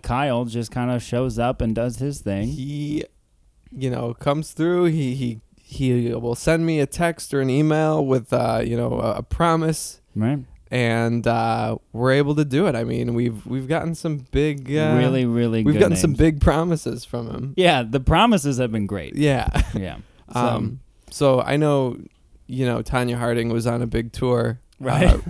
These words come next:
Speaker 2: <laughs> promoting one of her albums.
Speaker 1: Yeah.
Speaker 2: And now we got Miley coming through
Speaker 1: Her,
Speaker 2: on
Speaker 1: her
Speaker 2: tour.
Speaker 1: album might be bigger than Tanya's, not by much.
Speaker 2: No, not by, not by a huge margin, but
Speaker 1: Yeah.
Speaker 2: still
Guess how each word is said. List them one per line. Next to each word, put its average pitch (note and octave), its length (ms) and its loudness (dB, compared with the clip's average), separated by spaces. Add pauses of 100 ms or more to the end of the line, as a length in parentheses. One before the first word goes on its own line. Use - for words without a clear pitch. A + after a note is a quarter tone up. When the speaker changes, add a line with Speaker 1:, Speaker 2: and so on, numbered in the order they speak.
Speaker 2:
<laughs> - 180 -18
promoting B2+ 480 2
one B2+ 100 -2
of B2+ 140 -6
her C#3 120 0
albums. A#2+ 600 -2 (180)
Speaker 1:
Yeah. G2 260 -6 (180)
Speaker 2:
And A#2 280 -2
now A#2+ 180 2
we B2+ 100 2
got B2+ 160 0
Miley C3 500 -2 (240)
coming B2+ 480 -2 (140)
through A#2+ 300 -10 (340)
Speaker 1:
Her, E3 300 8
Speaker 2:
on C#3+ 40 0
Speaker 1:
her D#3 140 6
Speaker 2:
tour. D#3+ 80 6
Speaker 1:
album C3+ 340 4
might A2+ 220 2
be G#2+ 100 2
bigger G#2+ 380 0
than B2 200 0
Tanya's, B2 400 -2
not D#3 240 2
by B2+ 140 4
much. A2+ 640 0
Speaker 2:
No, F#3 300 0
not G3 180 -2
by, E3+ 180 0
not D#3 440 -6
by D3+ 140 -2
a G#2 100 -6
huge C#3 360 -4
margin, C#3+ 500 -2
but B2+ 120 -4
Speaker 1:
Yeah. F#2 140 -4
Speaker 2:
still B2 380 -2